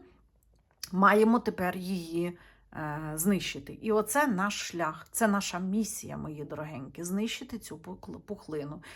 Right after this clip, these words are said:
через війну, інакше не, не, не, не вдасться. Ось, її треба тільки вирізати, пухлину цю,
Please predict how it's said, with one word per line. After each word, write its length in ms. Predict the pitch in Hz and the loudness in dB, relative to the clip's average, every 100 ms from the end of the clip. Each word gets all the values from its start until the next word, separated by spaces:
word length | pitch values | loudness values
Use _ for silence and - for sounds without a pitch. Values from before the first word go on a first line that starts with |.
| - | -12
через 440 | - 226 214 220 196 | 0 6 6 4 0
війну, 340 | 196 180 160 | -2 0 -2
інакше 420 | 160 180 180 - | -2 -4 -6 -8
не, 120 | 180 | -6
не, 360 | 175 175 175 175 | -4 -2 0 0
не, 360 | 170 180 185 180 | -2 -2 -2 0
не 220 | 196 214 | 4 4
вдасться. 580 | 190 170 139 - - 120 - - - - - _ - | 6 4 2 -4 -8 -12 -14 -20 -20 -20 -20 _ -8
Ось, 340 | 175 160 151 - | -2 -2 -2 -10
її 440 | 156 170 202 285 | -6 -2 0 0
треба 380 | 285 175 180 220 | 2 2 2 2
тільки 420 | 220 175 147 175 | -2 -6 -4 -6
вирізати, 720 | 170 160 143 135 123 131 113 - _ _ | -2 -2 -2 -4 -6 -8 -12 -18 _ _
пухлину 580 | - - 160 151 143 143 | -20 -12 -6 -6 -6 -10
цю, 200 | - | -14